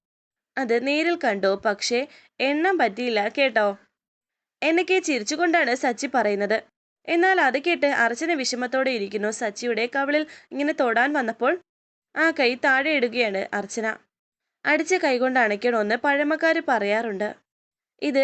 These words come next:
അടി മാത്രമേ ഉള്ളൂ അല്ലേ?" എന്ന് സച്ചി പറയുന്നു. അപ്പോൾ, ഏ, അർച്ചനയുടെ ഇടത് കൈ എടുത്ത് സച്ചിയുടെ കവിളിൽ തലോടുന്നുണ്ട്. "എൻ്റെ കൈ മാത്രമല്ല സച്ചിയേട്ടാ, മനസ്സ് മുഴുവനും തീയിലിട്ട് പൊള്ളിച്ചു ഞാൻ.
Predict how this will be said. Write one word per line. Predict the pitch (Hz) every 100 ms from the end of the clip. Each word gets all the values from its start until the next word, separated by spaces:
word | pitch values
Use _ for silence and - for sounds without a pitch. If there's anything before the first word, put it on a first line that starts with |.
| -
അടി | 226 240
മാത്രമേ | 320 320 349
ഉള്ളൂ | 311 269 277
അല്ലേ?" | 226 233 262 220 202 _ _ _ _ _ _ -
എന്ന് | 311 339
സച്ചി | 349 294 220 302
പറയുന്നു. | 294 220 208 214 202 214
അപ്പോൾ, | 208 202 240 - - -
ഏ, | 233 -
അർച്ചനയുടെ | 247 240 320 311 254 226
ഇടത് | 262 277 302 339
കൈ | 277
എടുത്ത് | 240 185 - 220
സച്ചിയുടെ | 247 208 - 233 202
കവിളിൽ | 233 285 285 302 294
തലോടുന്നുണ്ട്. | 254 196 208 233 220 185 196 - _ _ _ _ _ -
"എൻ്റെ | 330 359
കൈ | 320 277
മാത്രമല്ല | 285 226 208 247 240 208
സച്ചിയേട്ടാ, | 208 202 226 214 220
മനസ്സ് | 226 214 208
മുഴുവനും | 277 285 277 269 226
തീയിലിട്ട് | 254 302 320 285 294
പൊള്ളിച്ചു | 254 196 208 214
ഞാൻ. | 220 214